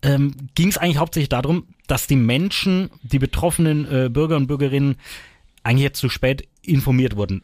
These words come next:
über das ganze Thema, weil diesen Windpark kann man eigentlich so weit es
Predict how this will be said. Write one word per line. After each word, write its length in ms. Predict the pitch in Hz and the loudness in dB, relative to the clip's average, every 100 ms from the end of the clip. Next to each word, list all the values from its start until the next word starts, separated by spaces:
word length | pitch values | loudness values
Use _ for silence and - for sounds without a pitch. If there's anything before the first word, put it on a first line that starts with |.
| _ | _
über 200 | 139 117 | 0 0
das 120 | 107 | 0
ganze 300 | 107 101 101 | -2 -2 -2
Thema, 420 | - 101 143 147 | -2 0 0 0
weil 380 | 117 120 143 175 - _ - - | 0 0 0 -4 -8 _ -20 -4
diesen 220 | 113 107 | 0 2
Windpark 420 | 107 117 123 123 - - _ _ - | 2 0 -4 -6 -14 -20 _ _ -6
kann 180 | - 135 | 0 2
man 120 | 135 | 2
eigentlich 340 | 123 131 - - | 2 0 -2 -10
so 440 | - 127 117 117 - _ _ _ - _ | -4 0 0 -2 -10 _ _ _ -20 _
weit 640 | 139 127 120 123 151 165 - | -2 0 2 2 2 -2 -6
es 220 | 139 | -2